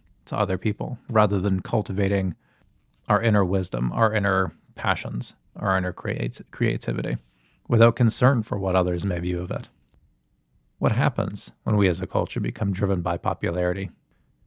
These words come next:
It reminded me of a piece I read in the New York Times this past week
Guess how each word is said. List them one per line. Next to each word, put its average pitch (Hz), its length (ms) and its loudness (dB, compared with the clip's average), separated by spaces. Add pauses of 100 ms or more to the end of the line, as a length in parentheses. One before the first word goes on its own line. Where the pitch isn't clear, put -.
(300)
It 170 80 -2
reminded 185 340 4
me 175 60 4
of 143 100 2
a 135 60 2
piece 151 260 0
I 123 100 6
read 107 500 6
in 120 140 2
the 107 60 6
New 104 60 8
York 98 220 4
Times 98 260 2
this 87 100 -4
past - 360 -4
week 95 260 -4